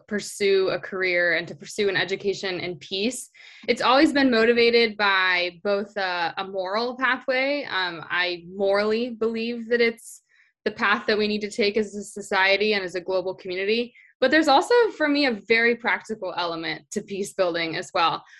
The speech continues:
I see peace building, I see, um, you know, processes of community building, processes of societal healing. I see those as the most practical avenue to achieving the change that so many of the people, so many communities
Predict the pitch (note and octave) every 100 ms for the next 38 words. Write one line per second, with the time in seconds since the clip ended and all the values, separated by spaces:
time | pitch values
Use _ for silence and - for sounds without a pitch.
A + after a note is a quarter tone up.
0 | - - G#3+ A3 B3 C4 C4+ - A#3 A3+
1 | A3 G#3+ - A#3 A3 G#3+ G3+ G3 F#3 F#3
2 | E3+ G3 G#3+ A3 G#3+ G3+ F#3+ F3+ F3 -
3 | F3 E3 E3 E3 F3 - - - _ _
4 | G#3 F3+ E3 B3 A#3 A#3 A#3 G#3+ G#3 -
5 | A3+ A3+ A3+ A3 G3+ F#3+ F#3+ F3+ F3+ G#3+
6 | G#3+ A#3 A3 A3 G3+ - G3 - F3+ F#3+
7 | F#3+ F#3 G#3 G3+ F#3+ F3+ F3 E3+ - _
8 | - A3+ C#4+ - C4 C#4 B3 A3+ - F#3+
9 | G#3 F#3+ G3+ G3 F#3+ - - - G3 F#3+
10 | - - G3 E3+ E3 D#3 F3+ F3+ F3 D#3+
11 | - A2+ _ _ - - G3+ F#3+ F#3 F3
12 | - _ D#3+ - - B3+ B3+ C4 A#3 G3+
13 | - G3 F#3+ G3 F#3+ - - - G#3+ A3
14 | G3+ G3+ G3 F3+ F3+ F#3 F3 F3 D#3+ D#3+
15 | - A3+ A#3 G#3+ G#3 F#3+ F#3+ F3+ F3 F3
16 | E3+